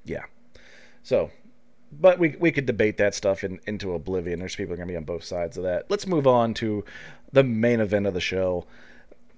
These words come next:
TikTok Benadryl, Benadryl challenge prompts F D A warning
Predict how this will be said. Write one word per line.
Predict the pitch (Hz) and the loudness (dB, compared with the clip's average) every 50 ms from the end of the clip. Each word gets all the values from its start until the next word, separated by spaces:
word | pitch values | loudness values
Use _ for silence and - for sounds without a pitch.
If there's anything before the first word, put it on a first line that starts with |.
| - - - - - - | -20 -20 -20 -20 -14 -6
TikTok | - - - 330 - - - 240 - - - - 120 | 0 0 0 0 2 4 4 4 4 4 0 2 8
Benadryl, | 120 185 226 247 165 151 160 151 139 120 123 - - - | 8 10 10 10 6 6 0 0 -2 -6 -10 0 8 10
Benadryl | 185 240 302 285 165 - 196 214 202 202 | 10 10 10 6 4 6 6 6 6 6
challenge | - - - 214 220 175 127 120 113 120 - - - | 4 4 6 6 6 6 4 4 2 0 -2 -4 -4
prompts | - - 185 214 269 294 - - - - | 2 4 4 6 4 4 0 0 4 6
F | 214 254 247 - | 6 6 6 2
D | - 247 247 240 240 226 | -2 2 8 8 8 8
A | |
warning | 220 202 233 240 208 165 139 135 135 | 8 6 6 6 8 8 6 4 4